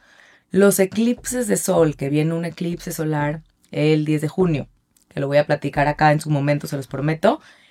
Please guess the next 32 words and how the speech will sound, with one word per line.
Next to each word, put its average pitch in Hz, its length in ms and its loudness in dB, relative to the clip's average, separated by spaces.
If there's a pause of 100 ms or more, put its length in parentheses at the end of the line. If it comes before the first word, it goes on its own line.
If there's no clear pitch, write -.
(320)
los 202 200 2
eclipses 240 340 0
de 247 80 4
sol 202 300 2
sí 226 320 4
hacen 226 260 6
un 190 80 4
efecto 175 400 2
de 156 80 4
meses. - 640 -6 (420)
Entonces 190 360 2
tendrían 196 420 6
que 214 100 0
checar 165 260 -2
también 180 240 2
en 170 100 0
dónde 165 220 -2
está 165 120 -4
Géminis 160 440 -2
en 151 100 -2
su 151 120 -8
carta, 175 320 -2
porque 156 280 -4
ahí 156 220 0
es 165 80 -2
donde 151 220 -2
se - 100 -8
va 147 80 2
a 143 60 0
eclipsar 147 440 0
el 139 120 0
sol 190 260 4